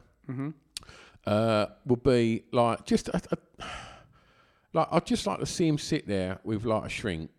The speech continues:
Speaker 2: and then just go, "Right, why, why, why Batman? Like, 'cause bats aren't cool. Like,
Speaker 1: Mm.
Speaker 2: why not?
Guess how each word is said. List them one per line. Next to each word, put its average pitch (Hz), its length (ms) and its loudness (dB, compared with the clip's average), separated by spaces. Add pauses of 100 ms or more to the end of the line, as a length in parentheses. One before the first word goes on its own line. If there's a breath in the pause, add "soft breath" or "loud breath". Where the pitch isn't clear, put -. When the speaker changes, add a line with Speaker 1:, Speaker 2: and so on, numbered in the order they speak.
(300)
Speaker 2:
and 104 120 -4
then 101 140 -2
just 98 240 -6
go, 101 200 0
"Right, 98 320 0 (480 soft breath)
why, 165 320 2
why, 165 260 -2 (160)
why 165 240 2 (180)
Batman? 76 720 -4
Like, 101 180 -6
'cause - 100 -16 (120)
bats - 360 2
aren't 117 260 0
cool. 78 480 2 (240)
Like, 90 460 -2
Speaker 1:
Mm. 120 100 -10 (240 soft breath)
Speaker 2:
why 156 220 4
not? 170 180 0